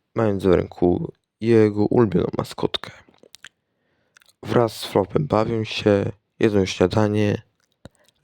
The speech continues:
lecz niespodziewanie ktoś dzwoni do drzwi. A tam c-, ciocia Binga i siostra Flopa.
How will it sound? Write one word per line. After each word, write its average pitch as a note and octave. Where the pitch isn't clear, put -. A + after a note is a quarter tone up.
lecz -
niespodziewanie G2+
ktoś A2+
dzwoni F2+
do F#2
drzwi. G#2
A -
tam G#2+
c-, -
ciocia -
Binga -
i -
siostra G2+
Flopa. -